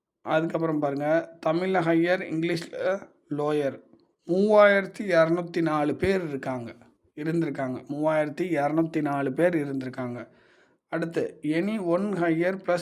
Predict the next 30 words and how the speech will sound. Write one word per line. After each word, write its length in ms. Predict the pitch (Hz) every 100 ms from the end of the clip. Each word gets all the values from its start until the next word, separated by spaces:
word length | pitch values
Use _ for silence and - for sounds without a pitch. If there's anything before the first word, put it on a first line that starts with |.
| 170
any 320 | 151 156 175
one 220 | 160 156
lower. 440 | 151 139 135 131 -
ஏதாவது 520 | 135 135 135 165 208 214
ஒரு 140 | 202
ஹையர், 340 | - 175 180
ஏதாவது 420 | 165 156 160 165 156
ஒரு 160 | 147
லோயர் 300 | 143 147 147
வந்து 220 | 143 156
நூத்தி 320 | 170 160 165 160
எழுவத்தி 580 | 143 139 135 - 143
ஒன்பது 440 | 139 135 135 135 127
பேர் 280 | 156 156 135
இருந்திருக்காங்க. 560 | 131 127 127 123 - - -
புரியுதுங்களா? 460 | 156 151 147 160 160 - - _ _
இங்க 200 | - 147
ரெண்டாவதா 640 | 135 147 170 220 233 233 208
போட்டிருக்கிறதுக்கும் 800 | 180 170 165 156 147 147 180 165
மூணாவதா 460 | 170 175 170 160 -
போட்டிருக்கிறதுக்கும் 560 | 143 143 143 143 170
யாரும் 340 | 170 151 151 160
கன்ஃபியூஸ் 340 | 151 147 160
ஆகிக்காதீங்க. 600 | 156 143 135 135 135 135 143
ரெண்டாவதா 520 | 139 147 170 185 180 175
போட்டிருக்கிறது 560 | 151 147 143 143 160 - -
தமிழ்ல 440 | 156 180 196 190
ஹையர், 440 | 160 160 165 180 185
இங்கிலீஷ்ல 540 | 156 156 165 156 143
ஜூனியர். 600 | 139 139 135 135 139 135